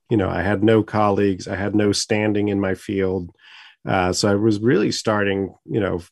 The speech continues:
from scratch, which was kind of one of the exciting parts about it. It was like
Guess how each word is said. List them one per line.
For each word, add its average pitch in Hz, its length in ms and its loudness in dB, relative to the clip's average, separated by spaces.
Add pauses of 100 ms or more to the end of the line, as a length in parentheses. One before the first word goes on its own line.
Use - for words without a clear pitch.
(220)
from 92 280 0
scratch, 143 480 0
which 113 160 0
was 113 200 0
kind 156 200 -2
of 135 80 0
one 110 140 2
of 101 80 0
the 101 100 0
exciting 92 460 -4
parts 127 280 -4
about 85 240 -4
it. 90 40 -6
It - 20 -4
was 90 140 -4
like 98 160 -2